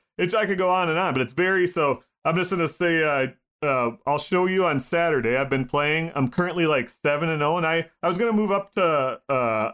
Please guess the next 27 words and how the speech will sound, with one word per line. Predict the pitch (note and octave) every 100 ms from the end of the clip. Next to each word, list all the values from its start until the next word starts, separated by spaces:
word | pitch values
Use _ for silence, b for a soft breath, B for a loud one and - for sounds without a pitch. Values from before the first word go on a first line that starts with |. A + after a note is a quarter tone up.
| B2+
a | B2 C3
more, | D#3 D3+
a | C3+ C3 G#2+
higher | D3 E3 F3
mode, | B2 B2+ D#3+ G#3
but | D#3+ B2+ - _ -
some | A#3
of |
the | F3+
games | C3 F#3 G3 B2
get | B2
down | D#3+ F#3
to | D#3
the | A#2
wire, | B2 F3+ C3+
and | A2+
I | C#3+
just | D3+ -
can't | C#3+ A2+ - _ _ _ _ _ -
you |
know, | A#2
my | C3+ E3+
main | D#3 D3
thing | C3+
is | A2+
scoring. | - - C#3+ G#2+ G#2
My, | G#2+